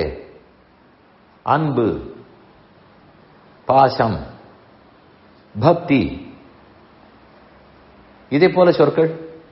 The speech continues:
அந்த அறிவு என்னும் சொல்லை போலத்தான் இதுவும். பக்தி என்று சொன்னால் பக்தியை குறிக்கும்,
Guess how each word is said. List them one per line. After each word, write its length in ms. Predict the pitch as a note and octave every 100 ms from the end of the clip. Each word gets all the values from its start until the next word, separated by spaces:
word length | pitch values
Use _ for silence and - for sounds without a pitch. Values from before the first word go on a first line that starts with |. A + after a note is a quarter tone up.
| _ _ _ _ _ _ _ _ - - - - -
அந்த 200 | D#3 D3+
அறிவு 300 | C#3+ F3 G3 G3
என்னும் 280 | F3 E3+ D3+
சொல்லை 220 | D3 D3+
போலத்தான் 520 | D3+ D3 C#3+ D#3+ E3
இதுவும். 320 | A#2+ A2 G2 - - _ _ _ _ _ _ _ _ _ _ _ _ _ _ _ _ _ _ _ _ _ _ _ -
பக்தி 320 | B2 E3+ A3
என்று 220 | G#3 E3+ D3
சொன்னால் 380 | C#3 D#3 G#3 E3+
பக்தியை 320 | E3+ F#3 D#3
குறிக்கும், 360 | B2+ G#2 -